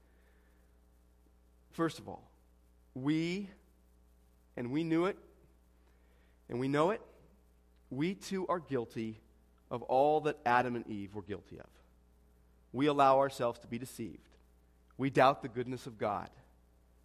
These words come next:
We believe the lies of Satan. We walk into sin with eyes wide open. And like Adam and Eve, we try to cover up our sin with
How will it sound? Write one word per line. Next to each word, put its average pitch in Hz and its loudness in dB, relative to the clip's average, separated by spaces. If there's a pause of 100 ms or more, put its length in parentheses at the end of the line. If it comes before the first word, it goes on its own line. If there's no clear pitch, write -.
(160)
We 135 -2
believe 131 -2
the 139 -2
lies 127 4
of 123 -14
Satan. - -4 (840)
We 131 -2
walk 143 6
into 170 0
sin 147 -2
with 139 -4
eyes 131 2
wide 127 -2
open. 95 -10 (1600)
And 135 -2
like 151 6
Adam 175 10
and 185 4
Eve, 170 4
we 165 2
try 156 8
to 170 4
cover 156 2
up 151 0
our 151 0
sin 151 -4
with 151 -4